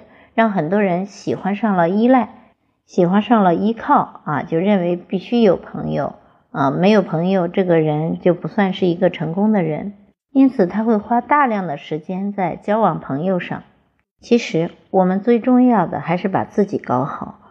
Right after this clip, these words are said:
如果一味地向外求，依靠外力，那么因此可能会忽略了自己，而丧失了自己的能动性，从而迷失了自我。过分的依赖外力，向外求，其实是一种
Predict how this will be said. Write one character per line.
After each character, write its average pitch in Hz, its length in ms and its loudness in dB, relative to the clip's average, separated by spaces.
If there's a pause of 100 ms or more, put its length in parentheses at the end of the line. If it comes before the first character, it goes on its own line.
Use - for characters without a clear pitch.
(320)
如 226 240 6
果 143 380 0
一 175 260 4
味 247 200 6
地 185 160 -2
向 220 260 -4
外 240 220 0
求， - 260 -12 (140)
依 233 160 -2
靠 240 300 2
外 220 220 4
力， 190 260 -2 (420)
那 208 180 2
么 160 160 -2
因 226 240 2
此 - 300 -6 (140)
可 - 180 -4
能 139 160 0
会 170 140 2
忽 226 220 0
略 240 160 6
了 165 140 4
自 180 220 -4
己， 170 260 -10 (300)
而 165 140 2
丧 233 280 2
失 214 140 -4
了 196 100 2
自 185 160 -2
己 202 140 -6
的 151 100 -2
能 151 260 -4
动 208 220 0
性， 196 320 -6 (360)
从 190 220 2
而 208 240 0
迷 147 220 -2
失 - 180 -6
了 208 140 0
自 185 220 -4
我。 165 260 -6 (380)
过 320 160 4
分 277 220 -4
的 170 380 -4
依 240 160 -2
赖 254 280 0
外 220 300 2
力， 170 300 -2
向 247 280 2
外 254 200 4
求， - 260 -6 (140)
其 - 200 0
实 254 240 0
是 254 180 0
一 208 120 6
种 156 220 -6